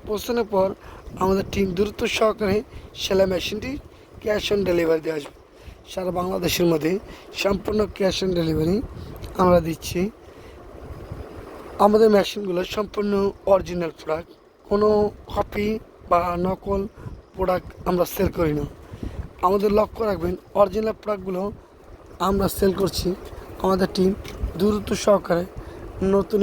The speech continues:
স্ট্যান্ড, নতুন কোম্পানির টেবিল সব কিছু সেট আপ করে সেলাই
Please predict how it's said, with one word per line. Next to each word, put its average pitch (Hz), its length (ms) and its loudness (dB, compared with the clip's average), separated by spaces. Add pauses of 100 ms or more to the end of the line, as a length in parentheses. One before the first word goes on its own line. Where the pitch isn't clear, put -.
স্ট্যান্ড, 185 260 2 (460)
নতুন 196 300 2 (160)
কোম্পানির 190 520 2
টেবিল 165 340 0 (920)
সব 190 120 4 (100)
কিছু 208 200 -2 (120)
সেট 185 240 0
আপ 175 60 -8 (140)
করে 170 180 6 (500)
সেলাই 208 260 6